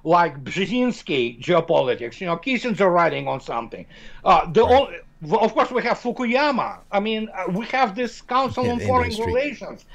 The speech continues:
Speaker 2: <laughs>
Speaker 1: It's just preposterous. Those people don't know the last thing, uh, first thing about anything,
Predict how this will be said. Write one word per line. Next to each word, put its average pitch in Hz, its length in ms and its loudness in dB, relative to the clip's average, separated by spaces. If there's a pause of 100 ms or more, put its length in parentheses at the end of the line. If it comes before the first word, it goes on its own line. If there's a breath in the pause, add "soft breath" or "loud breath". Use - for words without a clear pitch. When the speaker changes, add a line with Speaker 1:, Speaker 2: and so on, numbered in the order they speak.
Speaker 2:
<laughs> - 180 -6
Speaker 1:
It's 226 180 -2
just - 440 -4
preposterous. 240 1080 4
Those 269 240 0
people 294 280 0
don't 262 340 2
know 262 260 2
the 240 80 2
last 262 320 2
thing, 311 340 -2
uh, 180 280 2
first 269 320 0
thing 311 200 0
about 143 380 2 (280 loud breath)
anything, 165 440 0